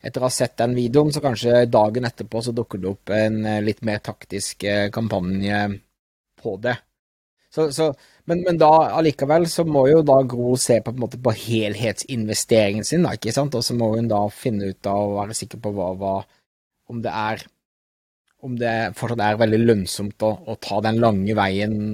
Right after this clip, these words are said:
der eller ikke. Og jeg tror det er lettere for Nugatti og Litago, eh, å se den, på en måte, effekten enn, enn mindre selskaper. Samtidig så tror jeg også at, eh,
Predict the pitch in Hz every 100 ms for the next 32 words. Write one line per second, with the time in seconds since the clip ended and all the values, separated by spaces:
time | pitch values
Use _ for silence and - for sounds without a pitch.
0 | 107 - 98 _ _ - 123 101 95 104
1 | 120 - 131 139 135 143 147 - - 123
2 | 123 156 147 - _ _ _ _ _ _
3 | _ _ 139 143 139 - _ 127 139 139
4 | 107 - 95 110 139 151 - - - -
5 | 135 127 117 131 - - - 117 117 107
6 | 113 113 117 123 117 98 110 110 - -
7 | 117 107 107 - 110 113 107 104 113 123
8 | - 107 - 208 - _ _ _ - 165
9 | 165 147 135 147 165 - 135 135 123 -
10 | 151 143 - 156